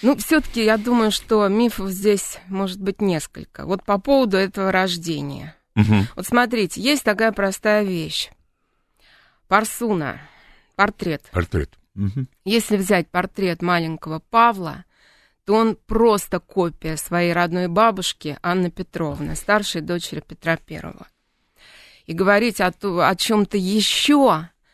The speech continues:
Speaker 1: можно, и можно ссылаться на тот туман, который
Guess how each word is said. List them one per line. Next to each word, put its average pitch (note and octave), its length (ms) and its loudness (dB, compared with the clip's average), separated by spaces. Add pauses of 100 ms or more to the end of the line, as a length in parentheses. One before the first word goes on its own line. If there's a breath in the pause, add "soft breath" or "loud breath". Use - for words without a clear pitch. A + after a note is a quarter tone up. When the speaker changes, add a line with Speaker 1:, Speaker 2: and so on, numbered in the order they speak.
(120)
Speaker 1:
можно, G#3+ 840 4
и G3+ 120 0
можно A#3 520 4
ссылаться F3+ 720 0
на E3+ 460 2 (120)
тот F#3 300 -4
туман, C4 520 2 (320 loud breath)
который F3 560 0